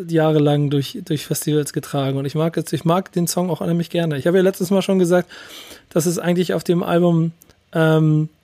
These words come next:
noch, ich muss mal ganz kurz gucken, welcher das jetzt schon wieder war. Jetzt habe ich mich schon wieder selber ver-, <laughs> ähm, aber dass es auf dem Album ja nicht einen anderen gibt, den ich noch, den ich noch krasser finde.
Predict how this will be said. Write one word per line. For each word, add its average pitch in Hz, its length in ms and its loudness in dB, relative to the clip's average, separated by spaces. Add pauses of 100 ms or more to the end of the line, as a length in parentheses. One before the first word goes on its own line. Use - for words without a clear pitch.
(100)
noch, 156 180 0
ich 151 140 -2
muss 147 160 -6
mal 143 80 -2
ganz 147 160 -4
kurz - 160 -6
gucken, 151 160 -8
welcher 147 160 0
das 147 120 0
jetzt 151 120 -2
schon 147 100 -2
wieder 131 160 -2
war. 147 160 -2
Jetzt 139 140 -6
habe 139 80 -6
ich 131 80 -6
mich 135 80 -8
schon 139 100 -8
wieder 147 200 -2
selber 139 260 -2
ver-, - 140 -2 (260)
<laughs> - 280 -16
ähm, 165 340 2
aber 175 180 4
dass 165 140 2
es 175 200 -2
auf 175 120 0
dem 175 200 2
Album 175 260 2
ja 170 120 2
nicht 175 160 -2
einen 170 180 -2
anderen 175 240 0
gibt, 170 180 -2
den 165 80 0
ich 147 80 2
noch, 156 200 0
den 156 160 -2
ich 143 100 -2
noch 151 140 -6
krasser - 260 -4
finde. 143 320 -6